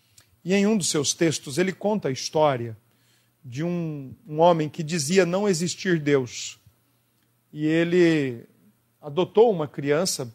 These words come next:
ainda muito jovem, muito novinha, quase que recém-nascida, e disse que através de um experimento mostraria para o mundo que,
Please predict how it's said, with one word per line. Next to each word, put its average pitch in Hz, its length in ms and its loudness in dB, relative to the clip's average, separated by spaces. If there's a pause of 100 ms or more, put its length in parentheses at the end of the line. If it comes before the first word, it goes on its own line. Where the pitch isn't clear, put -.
(100)
ainda 147 360 -4
muito 175 320 -8
jovem, 151 280 0
muito 175 260 -12
novinha, 156 540 -6 (1200)
quase 165 260 -2
que 151 100 -4
recém-nascida, 135 760 -6 (920)
e 170 80 -8
disse 185 300 0
que - 60 2
através 208 440 6
de 185 80 -2
um 233 120 0
experimento 202 840 -2 (480)
mostraria 156 1120 0 (600)
para 156 140 2
o 143 120 4
mundo 135 540 -2 (800)
que, 156 640 0